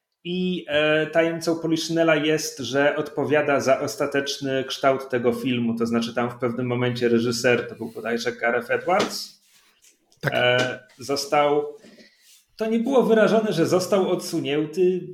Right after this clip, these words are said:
Speaker 1: nie
Speaker 2: Mhm.
Speaker 1: tak, nie tak jak ci goście od Lego Movie zostali odsunięci od Solo czy coś takiego, no ale Tony Gilroy robił dokrętki do Łotra jeden i zdaje się, że ostateczny montaż tego filmu, ostateczny szlif, czy jak chcemy to nazwać,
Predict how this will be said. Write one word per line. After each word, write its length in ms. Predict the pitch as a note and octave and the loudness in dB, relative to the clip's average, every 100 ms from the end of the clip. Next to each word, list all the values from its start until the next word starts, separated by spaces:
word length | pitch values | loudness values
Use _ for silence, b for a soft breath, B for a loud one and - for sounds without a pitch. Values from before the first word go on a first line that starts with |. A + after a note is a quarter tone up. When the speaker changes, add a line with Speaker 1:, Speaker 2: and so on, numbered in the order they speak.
| - - | -18 -16
Speaker 1:
nie 180 | D#3+ E3+ | -6 -2
Speaker 2:
Mhm. 240 | D#3 D#3+ | 2 2
Speaker 1:
tak, 100 | D#3 | 0
nie 120 | D#3+ E3 | -4 0
tak 280 | E3 D3+ | 2 2
jak 240 | D3+ C#3+ - | 0 -2 -4
ci 240 | - C#3+ | -10 -6
goście 500 | C#3 C#3+ - - C3+ | -2 -2 -2 0 2
od 420 | C3+ - - - - | 2 -2 -12 -14 -12
Lego 340 | B2+ B2+ C3+ C3 | -4 -2 2 0
Movie 280 | C3+ A#2 A#2+ | 0 -4 -4
zostali 380 | A#2 C#3 B2+ | -6 0 0
odsunięci 460 | B2 - C3 B2+ C3 | 0 -2 -6 -6 -2
od 120 | A#2+ | -2
Solo 240 | - B2 B2 | 0 0 0
czy 80 | B2+ | -2
coś 160 | A#2 | -6
takiego, 440 | B2+ A#2 C3+ D3 D3 B B - | -6 -4 2 2 0 B B 0
no 80 | D3+ | 2
ale 120 | D#3+ | 4
Tony 320 | - F#3+ E3+ | 4 4 4
Gilroy 420 | D#3+ E3 D#3+ D3+ | 4 4 6 6
robił 280 | D3+ C#3+ C#3+ | 4 0 0
dokrętki 540 | C#3 - D#3+ D#3 D#3 | 0 2 2 2 -4
do 140 | D3 C#3+ | 0 4
Łotra 300 | C#3 C#3 C#3 | 4 2 2
jeden 400 | C#3 C3 C3 B2 | 4 4 0 0
i 80 | A#2+ | 0
zdaje 300 | B2 A#2+ A#2 | 2 2 2
się, 140 | A#2 | 0
że 160 | A2+ A2 | 0 -2
ostateczny 640 | - A#2 A2 - A2+ A2 | -4 -4 -4 -6 -4 -4
montaż 560 | A2 A2 A#2 A#2 A2 - | -4 -2 0 0 -4 -6
tego 200 | A2+ A2 | -4 -4
filmu, 480 | A#2+ A2+ G#2+ G#2+ G2+ | -2 -4 -4 -8 -10
ostateczny 520 | - G#2+ G#2+ G2 A2 | -12 -10 -10 -8 -6
szlif, 320 | - A#2 A2+ | -4 -2 -4
czy 80 | A2 | -2
jak 120 | G#2+ | -4
chcemy 260 | - A2+ G#2+ | -4 -10 -10
to 100 | A2+ | -6
nazwać, 500 | G#2+ G2+ G#2+ G#2 | -6 -4 -6 -6